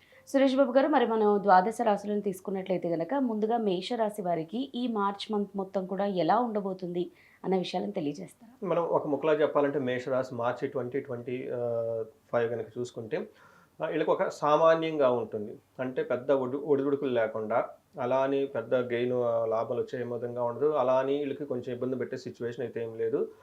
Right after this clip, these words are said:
Speaker 2: వీళ్ళకి వేద విపరీత వేద అన్న కాన్సెప్ట్ వల్ల ఎక్కడైతే గ్రహాలు వీళ్ళని బాధించే టైం ఉందో,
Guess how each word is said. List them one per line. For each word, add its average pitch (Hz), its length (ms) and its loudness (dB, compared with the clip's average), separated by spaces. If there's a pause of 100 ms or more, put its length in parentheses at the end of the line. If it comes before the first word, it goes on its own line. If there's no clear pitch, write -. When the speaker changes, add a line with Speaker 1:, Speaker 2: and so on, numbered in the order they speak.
(340)
Speaker 2:
వీళ్ళకి 147 240 6
వేద 143 280 6
విపరీత 139 480 4
వేద 120 160 2
అన్న 113 160 0
కాన్సెప్ట్ 113 480 -6
వల్ల 127 180 0
ఎక్కడైతే 160 460 0
గ్రహాలు 143 460 4
వీళ్ళని 143 200 2
బాధించే 127 540 0 (180)
టైం 131 180 0
ఉందో, 117 360 -6